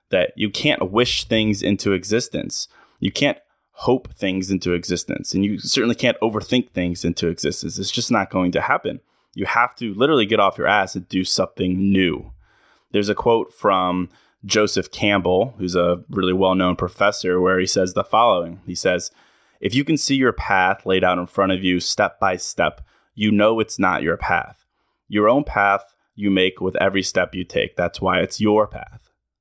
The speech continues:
And I think that's really, really true, especially in the context of what I'm talking about here. I don't think your path in life is ever crystal clear. And right now, if it does seem clear to you, <laughs> you know, kudos to you.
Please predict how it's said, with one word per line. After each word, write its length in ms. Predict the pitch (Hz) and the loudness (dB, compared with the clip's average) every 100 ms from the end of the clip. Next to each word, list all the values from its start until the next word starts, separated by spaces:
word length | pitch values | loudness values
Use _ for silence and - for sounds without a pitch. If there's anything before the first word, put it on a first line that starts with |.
| _ _ _ | _ _ _
And 120 | - 117 | -2 0
I 60 | |
think 220 | 131 160 | 0 0
that's 180 | 127 - | 0 -2
really, 300 | 98 104 104 | -2 0 0
really 240 | 101 98 87 | 0 0 0
true, 240 | - 160 | 0 0
especially 440 | 92 104 107 113 | 0 -2 0 0
in 80 | 104 | 0
the 80 | 98 | -2
context 480 | - 92 95 95 - | -2 -2 -2 -4 -2
of 60 | |
what 120 | 95 90 | -2 -2
I'm 100 | 87 | 0
talking 280 | 90 92 | -2 0
about 240 | 95 98 101 | 0 0 0
here. 360 | 147 175 98 _ _ _ _ _ _ _ | 0 0 -2 _ _ _ _ _ _ _
I 80 | 135 | 0
don't 160 | 180 | 0
think 200 | 165 143 | -2 -2
your 120 | 123 110 | 0 0
path 360 | 110 107 110 | 2 2 2
in 80 | 98 | 0
life 300 | 92 92 - | 2 0 0
is 240 | 92 90 - - | -2 -2 -4 0
ever 400 | 107 95 85 - _ _ | 2 2 -2 -6 _ _
crystal 380 | - 110 - - | -6 -6 0 -2
clear. 400 | - 95 - - _ _ _ _ _ - | 0 -2 -2 -6 _ _ _ _ _ -2
And 300 | 107 110 107 | 0 2 2
right 180 | 139 123 | 2 4
now, 420 | 139 127 110 107 _ _ _ | 2 4 2 -2 _ _ _
if 200 | 110 - | -6 -2
it 200 | 107 92 | -4 0
does 320 | 98 98 107 | 2 4 2
seem 360 | - - 117 104 | 0 0 2 0
clear 400 | - - 92 98 | 0 0 2 0
to 160 | - 131 | 0 0
you, 320 | 160 196 170 | 2 0 -6
<laughs> 40 | - | -4
you 160 | 107 | -2
know, 120 | 120 | -2
kudos 460 | - - 123 120 117 | -2 0 2 2 -2
to 120 | - | 0
you. 320 | 107 107 123 | 2 4 2